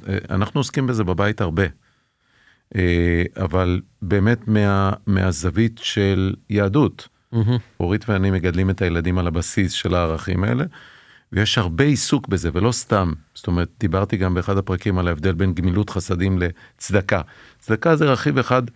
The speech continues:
Speaker 1: בתוך כל המערך
Speaker 2: כן.
Speaker 1: הזה של גמילות חסדים, ו-, ואיך הצד, דרך אגב, יש עניין גם עם הצד המקבל, כשמישהו נותן לך משהו,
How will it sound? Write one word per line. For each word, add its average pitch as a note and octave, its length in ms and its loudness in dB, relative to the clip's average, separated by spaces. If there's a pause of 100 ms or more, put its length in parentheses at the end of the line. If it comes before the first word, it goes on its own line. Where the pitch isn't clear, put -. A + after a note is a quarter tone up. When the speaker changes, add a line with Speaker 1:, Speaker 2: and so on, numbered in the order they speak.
(480)
Speaker 1:
בתוך G#2+ 540 0
כל A#2 440 6
המערך G2 500 4
Speaker 2:
כן. F#2 40 -2
Speaker 1:
הזה F2+ 180 -2
של F2 60 -2
גמילות F2 320 -2
חסדים, G#2 600 0
ו-, F2+ 80 -2 (560)
ואיך A2 360 0
הצד, A2 280 0 (320)
דרך G2+ 180 0
אגב, G#2 300 2 (320)
יש G2 260 -2
עניין A2 260 2
גם A2 120 2
עם A2 120 4
הצד A2 280 0
המקבל, A#2+ 460 2
כשמישהו G#2+ 360 0
נותן B2+ 300 0
לך C3 200 0
משהו, G#2+ 380 0